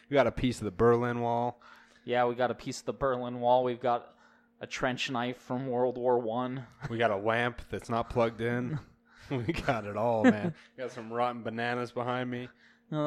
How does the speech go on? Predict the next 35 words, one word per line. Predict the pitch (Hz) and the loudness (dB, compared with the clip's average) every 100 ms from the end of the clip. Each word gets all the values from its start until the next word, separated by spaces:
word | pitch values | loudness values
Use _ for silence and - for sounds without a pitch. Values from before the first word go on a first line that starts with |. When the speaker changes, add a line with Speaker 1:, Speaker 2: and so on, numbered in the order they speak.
| 151 | 0
Speaker 2:
those | 135 | 0
aren't | 120 127 | -2 -4
quite | - 131 113 - | -2 2 2 2
Speaker 1:
They're | 120 165 | -6 -4
Speaker 2:
rotten | |
Speaker 1:
not | 165 | 0
that | 135 131 | 2 0
Speaker 2:
yet. | 117 | -4
Speaker 1:
bad. | - - | -6 -2
Speaker 2:
I'd, | 151 165 | 2 4
I'd | 175 196 | 8 8
be | 185 | 6
willing | 147 123 107 | 2 4 2
to | 101 | -4
eat | 104 104 | -8 -6
'em. | 120 - | -8 -10
Speaker 1:
You | 165 | -12
could | 170 | -10
probably | 175 185 143 | -4 -4 -2
put | 120 131 | 0 2
'em | 123 | 2
in | 110 | 0
a | 107 | -2
nice | 104 104 | -2 -2
banana | 101 92 104 92 | -4 -4 -6 -4
bread | 90 90 92 | -2 -2 -2
or | 90 | -2
Speaker 2:
I, | 131 | 4
Speaker 1:
something. | 156 123 | 6 8
Speaker 2:
I | 185 | 10
would | 185 | 10
eat | 110 147 | 6 -6
one | 113 104 | -6 -10
of | 95 | -10
those. | 90 92 - | -12 -12 -16